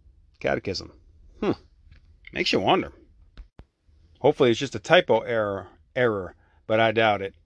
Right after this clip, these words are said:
Okay, question three eighty-nine. Which are the chief commandments of the church? It lists all six of them. We're gonna go to number six, the sixth commandment of the church.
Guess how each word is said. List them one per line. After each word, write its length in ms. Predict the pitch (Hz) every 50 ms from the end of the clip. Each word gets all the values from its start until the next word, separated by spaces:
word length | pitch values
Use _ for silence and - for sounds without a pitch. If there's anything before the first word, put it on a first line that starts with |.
| _ _ _ - - _ - - _ _ _ _ _ _ - - _ - - - _ - -
Okay, 640 | 156 156 - - 208 208 196 175 147 120 101 90 - - _ -
question 340 | - - 170 170 - 170 151
three 220 | - - 190 190 185
eighty-nine. 680 | 180 180 175 175 180 196 196 190 170 143 117 101 104
Which 220 | 117 156 170 - 185
are 80 | 165
the 80 | 139 165
chief 280 | - - - 185 170
commandments 520 | - - 151 143 143 147 151 165 165 - -
of 60 | 139
the 60 | 131
church? 460 | - - - 170 185 190 - - - - _ _ _ _ _ _ - - _ _ _ _ -
It 60 | 110
lists 260 | 120 139 139 - -
all 180 | 135 139 143 139
six 340 | - - 180 175 - -
of 100 | 135 110
them. 200 | 104 113 117 117
We're 100 | 117 123
gonna 160 | 123 139 131 117
go 120 | 135 135
to 100 | 131 131
number 200 | 135 135 123 127
six, 400 | 120 - - 165 139 - - -
the 120 | - 107
sixth 360 | - - - 240 220 - - -
commandment 480 | - 180 180 185 185 185 190 180 180
of 80 | 170 143
the 80 | 147
church. 540 | - - - 196 175 107 - - - - -